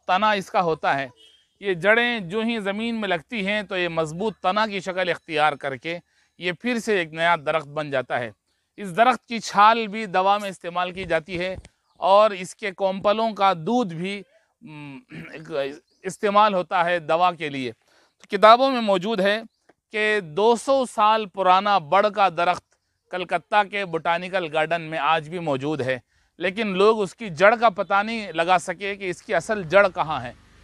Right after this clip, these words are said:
इसलिए कि ये फैलने वाला बहुत ही अजीब व गरीब दरख्त है।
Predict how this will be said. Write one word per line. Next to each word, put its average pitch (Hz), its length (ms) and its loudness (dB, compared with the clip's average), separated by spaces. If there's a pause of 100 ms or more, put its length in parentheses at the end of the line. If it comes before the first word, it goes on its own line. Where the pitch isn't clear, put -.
(160)
इसलिए 254 320 -2
कि 233 100 -2
ये 247 220 2 (100)
फैलने 214 420 4
वाला 190 320 8
बहुत 180 320 -2
ही 202 80 -4
अजीब 175 320 -2
व 175 40 2
गरीब 156 420 -2
दरख्त 156 340 4
है। 131 100 -6